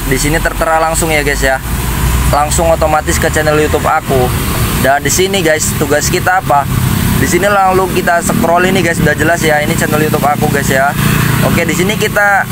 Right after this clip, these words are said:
ini guys, link dari Pixie ini guys, linknya diperkecil atau linknya itu dipersingkat guys. Lalu kita klik guys,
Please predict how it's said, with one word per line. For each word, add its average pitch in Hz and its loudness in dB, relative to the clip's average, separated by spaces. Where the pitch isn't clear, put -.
ini 185 0
guys, 156 0
link 190 0
dari 160 2
Pixie 170 -2
ini 165 -2
guys, 135 -2
linknya 160 0
diperkecil 147 0
atau 151 0
linknya 151 0
itu 170 0
dipersingkat 147 0
guys. 117 -2
Lalu 160 0
kita 170 -2
klik 170 -2
guys, 131 -2